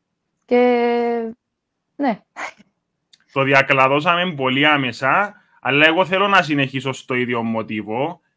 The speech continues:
Speaker 2: ε, δηλαδή με το προσωπικό. Τι θυσίες απαιτεί, ε, όλον αυτόν το εγχείρημα;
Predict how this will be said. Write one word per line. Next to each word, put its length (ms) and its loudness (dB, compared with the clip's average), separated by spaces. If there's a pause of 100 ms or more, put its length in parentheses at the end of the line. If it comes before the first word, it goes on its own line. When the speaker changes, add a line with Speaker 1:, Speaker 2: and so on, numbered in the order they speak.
(180)
Speaker 2:
ε, 720 -4
δηλαδή 600 -2
με 160 -4
το 140 -10 (420)
προσωπικό. 800 -6
Τι 140 -10
θυσίες 560 -6
απαιτεί, 760 -4 (760)
ε, 680 -6 (200)
όλον 380 0
αυτόν 400 -4
το 60 -6
εγχείρημα; 680 -12